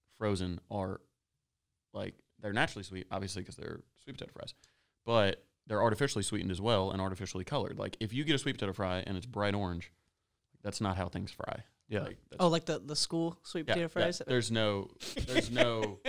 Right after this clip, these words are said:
Speaker 1: and I'd love to see somebody cut a sweet potato fry into a waffle cut. Good God. But
Speaker 2: Uh, yeah.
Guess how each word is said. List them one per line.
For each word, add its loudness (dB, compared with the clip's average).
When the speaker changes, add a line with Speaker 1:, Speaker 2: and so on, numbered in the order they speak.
Speaker 1:
and 2
I'd 6
love 8
to -6
see -8
somebody -2
cut 0
a -2
sweet 0
potato -4
fry -2
into -4
a -2
waffle -2
cut. -8
Good -4
God. -6
But 6
Speaker 2:
Uh, 0
yeah. 4